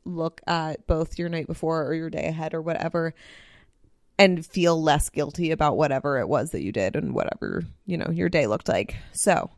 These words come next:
pinpointing what's making you anxious, going for a walk. And then lastly, my tip is to make sure you do something very productive that day. Um,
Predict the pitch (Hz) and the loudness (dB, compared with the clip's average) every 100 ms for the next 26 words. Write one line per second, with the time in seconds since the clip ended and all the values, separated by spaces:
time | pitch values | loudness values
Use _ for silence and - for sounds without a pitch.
0 | _ _ _ _ _ - 208 185 180 196 | _ _ _ _ _ 0 2 2 2 0
1 | 196 185 - 185 175 196 196 160 - 170 | 0 -2 0 -2 0 0 2 0 0 0
2 | 165 - - - 160 156 165 175 196 208 | 0 -4 -14 -2 0 2 -2 0 4 4
3 | 208 185 160 160 - - - - - - | 4 6 8 6 2 -10 -12 -20 -20 -20
4 | - _ _ 190 185 180 170 170 156 156 | -20 _ _ 4 6 6 4 2 0 0
5 | 180 180 175 175 175 - 165 - 175 156 | 0 2 0 2 0 2 -2 0 2 2
6 | 151 - 175 180 180 170 151 170 160 165 | -2 -2 0 2 2 2 2 0 0 -2
7 | 160 160 143 143 - 151 147 143 - 180 | -2 -2 -2 0 0 0 -2 -2 2 2
8 | 190 226 226 - 240 247 269 262 - - | 4 2 4 4 4 4 2 0 -12 -20
9 | - - 180 170 165 156 151 156 160 | -20 -2 0 2 2 -2 -6 -10 -10